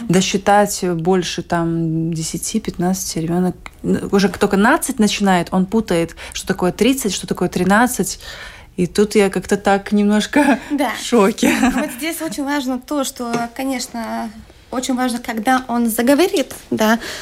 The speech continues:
Speaker 2: но если, например, он заговорит, ну, вот в четырех, ну, четыре с половиной, э, и там уже через два года пора в школу. Будет ли он готов для школы, если он только что начинал говорить?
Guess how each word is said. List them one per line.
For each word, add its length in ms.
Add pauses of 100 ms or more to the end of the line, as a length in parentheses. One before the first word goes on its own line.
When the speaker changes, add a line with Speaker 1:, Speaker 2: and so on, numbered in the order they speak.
(140)
Speaker 2:
но 240
если, 320
например, 400
он 120
заговорит, 520 (100)
ну, 60
вот 160
в 480
четырех, 680 (300)
ну, 320
четыре 320
с 80
половиной, 520 (520)
э, 380
и 100
там 220
уже 160 (840)
через 220
два 200
года 260
пора 240
в 60
школу. 400 (1000)
Будет 420
ли 80
он 160
готов 340 (300)
для 140
школы, 540 (120)
если 420
он 360
только 400
что 240
начинал 400
говорить? 520